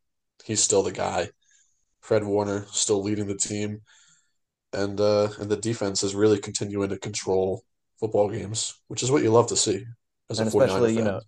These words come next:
Speaker 2: yeah, exactly. And especially, you know, Jimmy G going down, you're gonna have to rely on that defense to keep it low scoring and, you know, hopes you can
Speaker 1: Absolutely.
Speaker 2: put up seventeen to twenty points a game and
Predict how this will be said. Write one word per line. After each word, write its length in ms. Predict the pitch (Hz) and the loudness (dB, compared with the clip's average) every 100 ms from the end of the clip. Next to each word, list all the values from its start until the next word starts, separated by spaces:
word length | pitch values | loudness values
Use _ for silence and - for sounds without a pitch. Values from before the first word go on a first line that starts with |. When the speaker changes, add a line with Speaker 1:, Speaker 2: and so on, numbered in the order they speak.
| _ | _
Speaker 2:
yeah, 220 | 101 123 | 4 4
exactly. 420 | 98 104 117 107 | 4 2 2 0
And 80 | 104 | -4
especially, 340 | 101 120 110 | 0 0 0
you 60 | 110 | -4
know, 140 | 104 101 | -4 -4
Jimmy 220 | 110 104 | -4 -4
G 160 | 101 | -4
going 220 | 104 101 101 | -4 -4 -4
down, 140 | 101 | -6
you're 100 | 98 | -8
gonna 80 | 101 | -10
have 60 | |
to 80 | 101 | -8
rely 280 | 98 101 104 | -4 -2 -2
on 100 | 101 | -4
that 180 | 101 95 | -8 -6
defense 380 | 110 110 101 - | -4 -4 -6 -12
to 60 | |
keep 200 | - 113 | -12 -10
it 40 | 92 | -6
low 220 | 104 107 | -2 -2
scoring 540 | 101 - 107 104 104 | -4 -4 -2 -2 -4
and, 120 | 104 | -6
you 60 | 104 | -6
know, 200 | 95 101 | -8 -10
hopes 20 | - | -16
you 100 | - _ | -20 _
can 80 | 120 | 2
Speaker 1:
Absolutely. 360 | 110 101 120 | 4 2 4
Speaker 2:
put 100 | - | 4
up 140 | 104 - | 2 0
seventeen 420 | 110 101 - 107 | -2 -2 -4 -6
to 60 | 101 | -4
twenty 220 | 104 101 | -6 -6
points 240 | 101 98 | -8 -8
a 60 | 92 | -8
game 260 | 95 90 | -8 -10
and 140 | 78 | -12